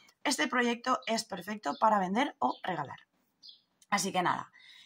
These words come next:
eh, los materiales que estoy utilizando son estos. Yo estoy utilizando lana de algodón con un gancho de tres milímetros, aguja lanera, tijeras y anillita de llavero con un trocito de cadenita de más,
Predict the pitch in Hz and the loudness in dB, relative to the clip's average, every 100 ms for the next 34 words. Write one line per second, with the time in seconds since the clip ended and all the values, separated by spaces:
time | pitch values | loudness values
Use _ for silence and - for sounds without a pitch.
0 | _ - 240 233 226 226 226 220 226 220 | _ 0 4 4 4 4 4 4 4 4
1 | 214 - 220 220 208 202 202 196 185 190 | 2 -2 -4 -2 -2 0 2 2 0 0
2 | 262 - 311 254 - 220 202 185 185 180 | 0 0 0 0 0 -4 -4 -2 0 2
3 | 175 170 156 180 202 190 165 190 277 285 | 2 2 2 2 2 2 0 2 4 4
4 | 220 202 190 190 190 170 170 151 - - | 2 2 2 0 -2 -4 -4 -6 -12 -20
5 | _ 214 226 208 180 214 254 254 311 330 | _ 0 2 2 0 2 2 4 4 4
6 | - - 202 208 202 190 175 185 240 311 | 0 2 4 4 4 2 2 2 2 4
7 | 330 339 _ _ _ _ _ _ 190 170 | 4 0 _ _ _ _ _ _ -8 -4
8 | 226 262 320 330 339 - _ _ _ - | 0 6 6 6 0 -8 _ _ _ -20
9 | - 262 277 311 - 226 214 202 208 196 | -4 2 2 2 2 4 4 2 2 4
10 | 190 185 240 294 311 247 233 226 220 208 | 2 4 2 2 0 2 4 2 -2 -4
11 | - 214 233 247 202 190 196 190 247 226 | -2 0 0 2 4 4 0 2 2 4
12 | 185 185 - - - | 2 2 2 -2 -16